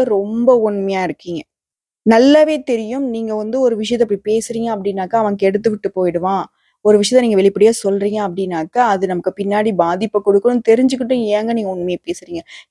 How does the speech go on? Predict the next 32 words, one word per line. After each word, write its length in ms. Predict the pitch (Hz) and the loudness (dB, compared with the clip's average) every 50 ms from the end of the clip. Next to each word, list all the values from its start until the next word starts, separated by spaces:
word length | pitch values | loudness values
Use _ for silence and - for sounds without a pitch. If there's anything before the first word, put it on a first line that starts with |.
| _ - | _ 2
கேட்டா 280 | 247 240 220 233 240 240 | 2 4 4 4 4 6
ஒரு 140 | 233 202 196 | 6 4 2
விஷயம் 300 | 185 185 - 208 202 196 | -2 -4 -4 -4 -4 -4
சொல்றீங்க, 420 | - 202 185 180 180 185 180 175 160 - _ - - _ _ _ | -4 -4 -6 -4 -4 -4 -6 -6 -6 -8 _ -18 -20 _ _ _
"என்னங்க 360 | 214 214 214 214 208 196 208 | -2 0 2 2 4 4 2
பண்றது, 300 | 208 208 185 170 180 185 | 2 2 0 2 2 2
அது 140 | 185 180 190 | 2 2 2
என்னோட 240 | 190 185 180 185 - | 0 0 -2 -2 2
பிறவி 380 | - 208 202 208 220 220 226 214 185 | 2 2 4 4 2 2 0 -2 -4
குணம், 320 | - 180 170 165 160 151 208 - _ _ _ _ _ _ _ _ 202 | -4 -6 -4 -4 -6 -6 -8 -14 _ _ _ _ _ _ _ _ -2
என்னால 260 | 214 208 220 - - | 0 4 4 4 6
அப்படி 160 | 202 208 196 | 4 4 2
மறைக்க 440 | 190 185 185 185 214 214 - 233 220 | 2 0 2 2 2 2 2 0 0
முடியாது" 320 | 202 185 185 180 175 185 202 | 0 2 0 0 2 2 0
அப்படின்னு 320 | 185 175 185 190 196 196 | 2 2 -2 -4 -4 -6
சொல்றீங்க. 420 | - 175 165 170 160 156 156 - - - _ _ _ _ _ _ _ _ _ _ _ | -6 -6 -6 -6 -6 -8 -10 -10 -12 -18 _ _ _ _ _ _ _ _ _ _ _
ஏங்க 180 | 226 254 285 294 254 | 6 6 6 6 8
எல்லா 460 | 220 202 202 214 240 262 277 285 285 285 277 269 | 6 6 4 6 4 6 6 6 6 6 6 4
இடங்கள்லயும் 880 | 254 247 247 240 240 240 233 233 233 226 226 220 214 240 285 330 403 370 - _ _ _ - | 4 2 2 0 0 0 0 0 0 -2 -6 -6 -6 -6 -6 -6 -6 -10 -16 _ _ _ 0
ஒளிவு 400 | 220 226 247 262 285 285 294 285 | 2 2 4 4 2 2 2 2
மறைவு 360 | 262 240 214 202 202 202 220 226 | 2 2 2 0 0 0 2 2
அப்படிங்கிறது 480 | 214 190 185 208 196 196 185 196 233 240 | 2 2 0 -4 -6 -4 -2 -2 -2 -2
கட்டாயம் 540 | - 202 196 - _ 170 165 165 170 196 185 | -2 -6 -6 -4 _ -6 -6 -4 -6 -8 -8
வேணும். 240 | 170 165 - - _ _ _ _ _ | -8 -10 -12 -14 _ _ _ _ _
கடவுள்கிட்டயே 680 | 220 196 202 220 226 233 240 226 - 240 208 247 262 277 269 | 2 4 4 4 2 2 0 0 0 -2 0 0 2 4 4
எடுத்துக்கிட்டீங்கன்னா 560 | 240 220 226 - 214 214 202 214 208 202 190 185 | 4 4 0 -4 -6 -6 -6 -6 -4 -4 -6 -4
கூட 160 | 180 196 202 233 - - | -4 -4 -2 -2 -4 -4
ஒரு 240 | - 208 196 190 185 180 | -6 -6 -4 -4 -4 -4
நெளிவு 380 | 180 190 202 220 240 254 247 262 | -2 0 0 2 2 2 0 0
சுழிவு 320 | 233 - - 190 208 214 208 | -2 -2 -2 -2 0 2 2
இருக்கதான் 420 | 180 170 - 165 160 180 180 190 | 2 2 2 2 2 2 0 0
செய்யும். 300 | - 190 175 180 165 - | -2 -2 -2 -2 -2 -4